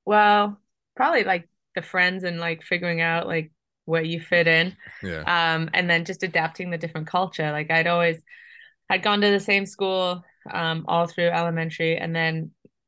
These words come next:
Speaker 1: my, when I was, well, my last year in England was, I'd moved to, it was high school, but it was, like, um, sixth grade through twelfth grade,
Speaker 2: Mm,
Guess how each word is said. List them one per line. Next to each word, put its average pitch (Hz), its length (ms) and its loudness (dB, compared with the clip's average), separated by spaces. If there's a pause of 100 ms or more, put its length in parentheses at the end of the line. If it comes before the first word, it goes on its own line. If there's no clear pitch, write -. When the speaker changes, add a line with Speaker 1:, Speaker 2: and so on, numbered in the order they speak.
(100)
Speaker 1:
my, 165 500 -2
when 165 140 -2
I 160 120 0
was, 160 280 -6 (360)
well, 143 140 -6
my 151 160 -2
last 160 360 0
year 165 100 0
in 156 120 0
England 156 420 -4
was, 151 200 -6
I'd 151 180 -4
moved 151 320 -4
to, 151 260 -2 (280)
it 175 100 0
was 160 120 2
high 165 200 0
school, 170 340 0
but 165 100 -2
it 156 80 2
was, 151 120 -4
like, 139 220 -6 (360)
um, 143 340 -4
sixth 156 320 -4
grade 147 260 0
through 147 280 -2
twelfth 143 340 -6
grade, 143 260 -2 (120)
Speaker 2:
Mm, 90 240 -12